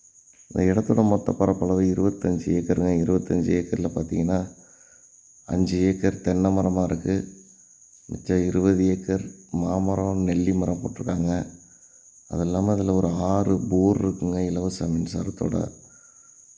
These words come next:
நம்ம இடத்துக்கு பக்கத்துலயே நல்ல ஒரு விவசாயம்லாம் நடந்துட்டுருக்கு. இடத்த நேரடியா வந்து விசிட் பண்ணி பாருங்க. கண்டிப்பா உங்களுக்கு இடம் பிடிக்கும். நல்ல ஒரு நீர்பிடிப்பான பகுதி தாங்க இது. நல்ல ஒரு அருமையான இடம்.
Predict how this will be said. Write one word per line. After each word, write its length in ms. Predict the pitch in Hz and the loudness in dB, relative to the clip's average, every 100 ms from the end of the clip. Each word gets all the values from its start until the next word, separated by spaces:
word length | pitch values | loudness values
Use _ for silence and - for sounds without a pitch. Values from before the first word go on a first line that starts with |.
| - - | -20 -6
நம்ம 180 | 107 | 2
இடத்துக்கு 460 | 104 107 110 98 - | 4 4 2 0 -2
பக்கத்துலயே 360 | - - 95 95 | -4 -4 -2 0
நல்ல 300 | 95 92 92 | 2 2 0
ஒரு 160 | 92 | 0
விவசாயம்லாம் 720 | 87 87 95 95 95 92 95 | 0 0 -2 0 0 0 0
நடந்துட்டுருக்கு. 720 | 92 87 87 85 85 - 82 - - | 0 -2 -2 -4 -6 -6 -6 -6 -10
இடத்த 320 | - 82 80 | -6 -6 -4
நேரடியா 420 | 82 87 90 87 | -2 0 0 0
வந்து 200 | 90 87 | 0 0
விசிட் 300 | 90 87 - - | -2 -6 -10 -12
பண்ணி 220 | - - | -12 -8
பாருங்க. 460 | - 87 92 85 | -6 -4 -2 -4
கண்டிப்பா 400 | - 82 82 82 | -4 -2 -2 -4
உங்களுக்கு 400 | 85 87 90 - | -4 -4 -4 -6
இடம் 240 | 90 90 82 | -6 -6 -6
பிடிக்கும். 420 | 90 80 87 87 - - - - - - - - | -6 -4 -4 -6 -8 -20 -20 -20 -20 -20 -20 -18
நல்ல 220 | - 117 123 | 0 4 4
ஒரு 140 | 104 | 4
நீர்பிடிப்பான 720 | 107 120 120 110 110 104 104 | 4 2 0 -2 0 -2 -4
பகுதி 300 | 92 92 87 | -4 -6 -4
தாங்க 260 | 90 87 92 | -6 -6 -6
இது. 360 | 87 82 - - - - - - - - - | -6 -6 -8 -12 -20 -20 -20 -20 -20 -20 -20
நல்ல 300 | - 85 90 | -8 -2 0
ஒரு 160 | 92 90 | 0 0
அருமையான 640 | 87 85 87 90 92 95 | -2 -4 -2 -2 0 0
இடம். 360 | 92 92 85 | 0 -2 -4